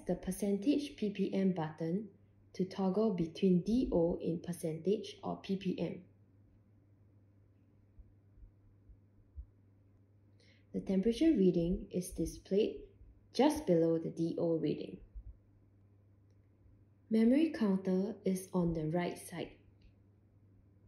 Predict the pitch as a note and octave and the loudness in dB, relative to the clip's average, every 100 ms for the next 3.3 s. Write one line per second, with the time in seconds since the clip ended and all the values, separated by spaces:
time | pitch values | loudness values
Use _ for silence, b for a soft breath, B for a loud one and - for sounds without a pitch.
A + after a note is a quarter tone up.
0 | - - _ _ - b b - F#3 F3+ | -20 -20 _ _ -20 b b -2 4 8
1 | F3+ G3 B3+ - F#3+ F3 F3+ - G3+ A#3 | 8 8 4 0 -2 -2 -6 -2 0 0
2 | C4 - F3 - G3 - F3+ E3+ - F3+ | -2 -4 -6 2 2 2 -2 -4 -4 0
3 | F#3 - | 0 0